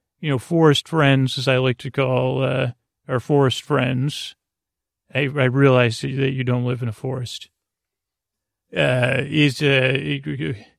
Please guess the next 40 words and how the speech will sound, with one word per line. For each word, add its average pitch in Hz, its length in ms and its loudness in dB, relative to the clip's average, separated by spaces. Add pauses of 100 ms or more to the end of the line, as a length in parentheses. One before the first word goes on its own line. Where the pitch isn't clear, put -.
(240)
you, 151 140 -10
Kermit, 180 340 2
you 147 140 -4
know, 151 120 2
this 165 220 -4
is 175 160 -2
like, 151 220 2
if 143 400 -2
you 175 120 0
were 160 120 2
watching 143 500 4
this, 123 280 -2
it 147 60 0
would 135 120 2
be 139 100 4
like 135 220 4
when 143 100 0
I 131 100 4
was 127 120 0
watching 131 460 0
The 123 60 0
Muppet 127 380 0
Show. 127 480 -4 (720)
I 143 100 -2
don't 160 100 0
know 160 100 4
if 147 120 0
you're 147 100 0
pulling 151 320 2
a 123 60 0
Fozzie 151 580 4
on 123 160 -2
me, 127 100 0
but 135 160 0
I 139 140 4
gotta 143 300 4
get 135 200 0
back 139 320 0
to 147 140 -2
the, 123 180 -2